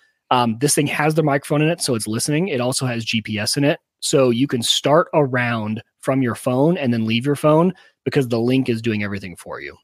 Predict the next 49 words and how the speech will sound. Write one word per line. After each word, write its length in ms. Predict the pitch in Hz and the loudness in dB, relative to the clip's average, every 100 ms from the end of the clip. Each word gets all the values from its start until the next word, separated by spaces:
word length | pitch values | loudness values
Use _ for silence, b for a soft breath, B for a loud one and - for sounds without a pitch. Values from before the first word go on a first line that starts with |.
| _ | _
Um, 420 | 120 117 113 113 120 | -4 -2 -2 -4 -2
so 440 | - 135 123 117 B B B B | 0 2 2 0 B B B B
I 320 | 147 185 208 | 2 4 4
actually, 560 | 208 160 160 - 160 147 | 2 0 0 2 2 2
what 200 | 165 143 | 0 0
I 200 | 139 160 | 2 4
did 140 | 165 | 4
with 180 | 165 156 | 2 2
the 100 | 147 | 2
link 240 | 143 147 143 | 2 2 0
was 100 | 123 | -2
I 120 | 123 | 0
did 240 | 123 143 | 0 0
keep 180 | - 147 | -2 -4
my 160 | 120 123 | -2 -4
phone 240 | - 123 | -2 -2
in 80 | 117 | -2
the 80 | 95 | -4
cart 420 | - 143 165 - | 0 2 2 0
because 600 | 131 - 120 117 113 113 - | -4 -2 -4 -2 -2 -4 -4
I 80 | 123 | -2
did 260 | 135 131 | 2 4
need 120 | 127 | 4
to 100 | 117 | 2
add 220 | 113 110 113 | 0 0 0
in 180 | 113 | -2
those 240 | 110 101 98 | -2 -4 -8
putts, 480 | - - 143 - - | -8 -4 -4 -4 -6
and 100 | - | -4
I 60 | 120 | -2
wanted 300 | 113 143 151 | 0 2 4
to 80 | 139 | 4
do 140 | 135 | 2
it 100 | 120 | 0
in 200 | - 131 | 0 0
real 180 | 123 117 | 0 -2
time. 400 | - 131 139 147 | -4 -2 0 2
I 80 | 139 | 0
didn't 160 | 135 127 | 0 0
wanna 100 | 123 | -2
have 80 | |
to 80 | 117 | -2
write 200 | 110 113 | -2 -2
it 80 | 107 | -2
down 200 | 113 110 | -2 -2
and 80 | 104 | -2
do 120 | 107 | -2
it 100 | 82 | -2
later. 320 | 101 110 135 | -4 -2 -2